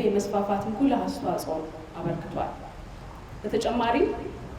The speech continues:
ከአዲስ አበባን ባሻገር ከሚኒስቴር መስሪያ ቤታችን ጋር በመተባበር በተለያዩ የኢትዮጵያ ክልሎች በተለያዩ ከተሞች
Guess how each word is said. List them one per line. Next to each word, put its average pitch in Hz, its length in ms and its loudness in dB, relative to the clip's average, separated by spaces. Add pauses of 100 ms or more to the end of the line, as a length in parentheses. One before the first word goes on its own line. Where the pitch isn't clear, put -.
ከአዲስ 233 540 6
አበባን 220 380 6
ባሻገር 196 640 2
ከሚኒስቴር 208 640 4
መስሪያ 202 320 4
ቤታችን 185 480 2
ጋር 190 200 4
በመተባበር 277 680 2 (500)
በተለያዩ 277 640 6 (380)
የኢትዮጵያ - 500 2 (200)
ክልሎች 208 560 2
በተለያዩ 220 540 4 (320)
ከተሞች 190 480 2